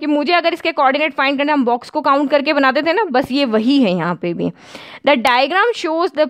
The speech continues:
planes of, for a sun room। यहाँ पे एक डायग्राम किसका बनाया है, एक सन रूम बनाया हुआ है, ओके।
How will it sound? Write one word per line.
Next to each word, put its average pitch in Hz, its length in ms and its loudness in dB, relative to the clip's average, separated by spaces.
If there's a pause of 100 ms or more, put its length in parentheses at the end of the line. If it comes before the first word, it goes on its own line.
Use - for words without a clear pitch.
planes 311 480 -4 (140)
of, 233 180 0
for 262 280 4
a 294 200 4
sun 311 340 2 (140)
room। 196 500 0
यहाँ 208 220 0
पे 247 120 2
एक 240 80 -2
डायग्राम 214 380 0
किसका 277 260 -4
बनाया 254 280 0
है, 339 80 0
एक 247 160 -6
सन 311 340 2
रूम 240 280 4
बनाया 180 340 -2
हुआ 165 220 -8
है, 170 80 -8
ओके। 370 320 -2